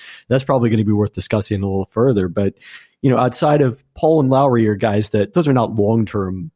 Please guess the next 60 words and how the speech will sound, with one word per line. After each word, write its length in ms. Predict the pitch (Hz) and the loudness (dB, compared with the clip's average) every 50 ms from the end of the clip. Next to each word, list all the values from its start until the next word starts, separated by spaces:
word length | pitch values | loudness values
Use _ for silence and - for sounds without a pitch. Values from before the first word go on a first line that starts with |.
| _ _ | _ _
solutions 520 | - - 113 104 98 95 - 101 92 87 - | -10 -6 -4 -4 -4 -4 -4 -4 -4 -4 -6
for 140 | - - | -6 -6
you 140 | 104 98 90 | -4 -4 -4
at 80 | 87 - | -6 -6
point 240 | - 107 95 92 - | -6 -6 -6 -4 -4
guard. 340 | - 98 92 92 95 92 - - - - - | -4 -4 -4 -4 -6 -6 -10 -16 -20 -8 -2
And 100 | 107 110 | 0 0
if 100 | 110 98 | 2 2
you're 60 | 120 | 0
taking 160 | 110 147 143 131 | 0 2 2 2
a 60 | 110 | 2
long-term 640 | 101 90 95 113 147 175 165 139 - 120 110 104 - | 0 0 0 2 2 2 2 2 2 0 0 -2 -2
solutions 400 | - - 101 95 - - 101 85 | -2 -2 -2 -2 -2 -4 -4 -4
for 120 | - 104 | -4 -4
you 80 | 101 - | -4 -4
at 100 | - - | -4 -6
point 180 | 95 92 95 | -6 -6 -4
guard, 240 | - 98 104 113 113 - | -2 -2 -2 -2 -2 -2
it's 140 | 120 110 107 | -4 -4 -2
gonna 200 | 104 120 117 123 | 0 0 0 2
be 140 | 113 113 107 | 2 0 0
Schroeder 340 | - - 123 117 107 110 110 | 0 0 0 2 2 2 0
and 80 | 104 | 0
Lonzo 380 | 101 101 107 107 107 104 104 92 | 0 0 0 0 0 0 -2 -2
Ball. 460 | 85 107 120 143 143 117 101 101 - | 0 0 0 0 2 0 0 0 -2
And 440 | - 107 104 104 101 104 101 98 - - - - - - - _ | -2 0 0 2 2 2 0 -2 -4 -8 -16 -20 -20 -20 -12 _
that's 260 | - 110 117 113 - - | -2 -2 -2 -2 -2 -2
where 400 | 120 117 113 113 117 113 - 107 | 0 2 2 2 2 0 -2 -4
I 60 | 101 | -6
think 360 | - - 117 117 107 104 - - | -2 0 0 0 -2 -4 -8 -12
a 60 | - | -8
couple 260 | - 131 123 - 120 113 | -4 -4 -4 -2 -4 -4
of 60 | - | -2
things 180 | 117 110 107 | -2 -2 -2
come 220 | - - 110 107 110 | -2 -2 0 0 0
into 120 | 101 - | 0 -2
play. 280 | - - 101 98 104 110 | -4 -6 -4 -2 0 0
Number 220 | 110 110 101 104 | 0 -2 -2 -2
one, 360 | 101 104 101 101 101 104 98 - _ _ _ _ _ _ _ _ | -2 0 0 0 -2 -2 -4 -8 _ _ _ _ _ _ _ _
how 120 | - 127 127 | -4 -2 0
well 200 | 127 135 131 120 | 2 2 2 0
Schroeder 280 | - - 151 127 123 | 0 0 2 2 2
plays 260 | 107 127 127 117 104 | 2 2 0 2 2
in 60 | 95 107 | 2 2
this 160 | 110 - - | 2 2 0
year's 140 | 117 104 - | 0 -2 -2
playoffs 640 | - - 117 101 101 104 113 120 - - - - - _ | -4 -4 -2 -2 0 -2 -2 -2 -4 -6 -10 -14 -10 _
is 340 | - 117 107 104 104 98 92 | -4 -2 0 0 -2 -4 -4
really 260 | 101 113 117 104 107 | -4 -2 0 0 0
going 200 | 87 107 107 104 | 0 0 0 0
to 60 | 98 - | 0 0
go 160 | - 107 104 | 0 0 0
a 20 | |
long 300 | 107 101 104 107 110 104 | 0 0 0 0 0 0
way 160 | 104 104 101 | 0 0 0
in 80 | 104 104 | 0 -2
determining 500 | 107 - - 117 110 107 101 104 104 98 | -2 -4 -4 -2 -2 0 0 0 0 -2
that 200 | 98 101 98 85 | -2 -4 -4 -4
market 440 | 92 95 92 90 - - 104 120 - | -2 -4 -4 -4 -4 -4 -4 -4 -4
and, 320 | - 101 98 95 98 92 | -4 -4 -2 -2 -2 -4